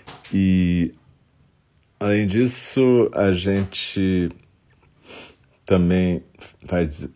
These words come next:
essa prática na postura, tanto vocês quanto eu.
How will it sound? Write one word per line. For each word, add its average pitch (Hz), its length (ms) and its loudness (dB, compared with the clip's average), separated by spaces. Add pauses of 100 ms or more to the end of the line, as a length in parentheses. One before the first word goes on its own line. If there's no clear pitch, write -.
(100)
essa 87 260 -4
prática 82 480 -4
na 85 140 -4
postura, 98 680 -6 (240)
tanto 82 280 -12
vocês 78 520 -6
quanto - 360 -14
eu. 50 260 -8